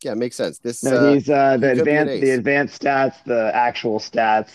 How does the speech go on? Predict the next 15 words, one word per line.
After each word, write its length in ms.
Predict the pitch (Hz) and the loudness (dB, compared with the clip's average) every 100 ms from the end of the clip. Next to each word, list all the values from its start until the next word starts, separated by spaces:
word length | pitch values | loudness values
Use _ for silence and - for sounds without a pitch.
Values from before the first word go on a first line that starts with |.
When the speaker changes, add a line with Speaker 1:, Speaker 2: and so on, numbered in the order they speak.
| - | -12
Speaker 2:
the, 320 | 113 110 104 | -6 -2 -2
and 80 | 113 | -2
the 60 | 113 | -2
eyeball 480 | 104 110 101 104 104 | 0 0 2 0 0
test, 460 | - 104 101 - | 0 0 0 -6
they 260 | - 107 110 | -10 -6 -2
all, 200 | 104 107 | 0 0
Speaker 1:
Mm-hmm. 80 | 101 | 0
Speaker 2:
everything, 480 | 104 117 113 104 104 | -2 -2 -2 -2 -2
everything 460 | 120 120 110 104 | -2 -2 -4 -4
matches 420 | 104 101 98 95 98 | -6 -8 -8 -8 -4
up. 240 | 92 - | -4 -4
Like, 180 | 92 95 | -8 -8
he 160 | 101 | -10
just, 360 | 92 95 - | -8 -10 -12